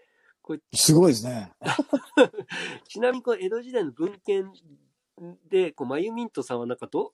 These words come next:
Speaker 1: どんなものをこう読まれていらっしゃるんですかね。この文献でも結構ジャンルとかあったりするんですかね。ちょっと後で見てみたいと思うんですけれども。なんか
Speaker 2: 本当ですね。
Speaker 1: 聞けない。
Speaker 2: 本当ですね。興味深いですね。
Speaker 1: <laughs> 興味深いですよね、これ。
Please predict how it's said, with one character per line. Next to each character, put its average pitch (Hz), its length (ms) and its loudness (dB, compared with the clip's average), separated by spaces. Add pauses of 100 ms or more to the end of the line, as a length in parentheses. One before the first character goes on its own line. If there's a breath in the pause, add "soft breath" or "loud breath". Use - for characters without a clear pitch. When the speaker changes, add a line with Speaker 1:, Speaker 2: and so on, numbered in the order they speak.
Speaker 1:
ど 311 160 0
ん 277 80 0
な 156 100 2
も 131 140 -4
の 127 80 -4
を 113 100 -8
こ 120 200 -10
う 113 40 -10
読 113 140 -10
ま 127 120 -4
れ 120 80 -10
て 110 140 -18
い - 20 -16
ら 104 100 -18
っ - 20 -20
し - 80 -20
ゃ 120 40 -16
る 101 100 -20
ん 95 40 -20
で 90 60 -20
す - 80 -20
か 104 100 -10
ね。 107 80 -4
こ 110 120 -16
の 107 120 -18
文 185 180 -2
献 208 200 2
で 208 60 2
も 127 100 -4
結 - 160 -16
構 117 100 -4
ジ 131 80 -4
ャ 139 60 0
ン 190 80 -2
ル 190 60 -6
と - 80 -20
か 107 60 -2
あ 113 40 -2
っ - 80 -12
た 107 80 -8
り 98 60 -14
す - 120 -18
る 113 100 -12
ん 104 60 -12
で 87 80 -20
す - 100 -20
か - 80 -20
ね。 95 100 -20
ち - 80 -20
ょ - 20 -20
っ - 0 -
と 143 100 -6
後 147 160 0
で 107 160 -10
見 127 160 -6
て 131 80 0
み 104 80 -12
た 107 140 -10
い 95 40 -10
と 101 120 -16
思 107 180 -6
う - 20 -6
ん 95 60 -14
で 87 100 -20
す - 60 -20
け 101 120 -10
れ 90 40 -10
ど - 80 -20
も。 90 140 -18 (1300 loud breath)
な 151 100 0
ん 120 60 -4
か - 0 -
Speaker 2:
本 123 80 -4
当 127 100 0
で 123 80 2
す - 160 0
ね。 120 80 0
Speaker 1:
聞 - 20 -2
け - 0 -
な 113 60 -4
い。 104 80 -6
Speaker 2:
本 110 120 -8
当 - 120 -2
で - 60 -4
す 98 200 -12
ね。 95 120 -14
興 127 180 0
味 131 80 2
深 120 200 0
い - 20 -4
で 95 80 -6
す - 100 -10
ね。 95 240 -10
Speaker 1:
<laughs> - 80 -16
興 233 320 4
味 254 120 -4
深 233 180 -2
い - 20 0
で 180 60 -2
す - 100 -12
よ 113 100 -8
ね、 113 120 -14
こ 123 100 -12
れ。 117 160 -16